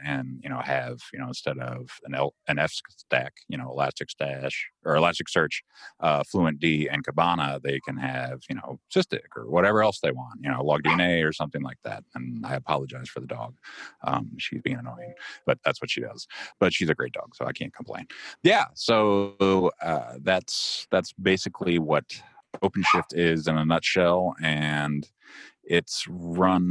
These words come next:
by some of the, the largest companies in the world, uh, my bank,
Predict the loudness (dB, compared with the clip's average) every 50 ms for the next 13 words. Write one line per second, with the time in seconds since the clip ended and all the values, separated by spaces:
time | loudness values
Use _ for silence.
0 | 4 4 4 4 4 4 4 2 2 2 2 2 2 2 2 2 2 4 2 2
1 | 2 2 2 2 4 4 2 2 2 -2 -4 -4 -2 -2 -2 -4 -4 -4 -6 -2
2 | 2 4 4 4 4 4 2 2 0 -2 -4 -4 _ -8 -8 -8 -8 -10 -12 -16
3 | -18 _ -12 -8 0 4 4 6 6 4 2 -2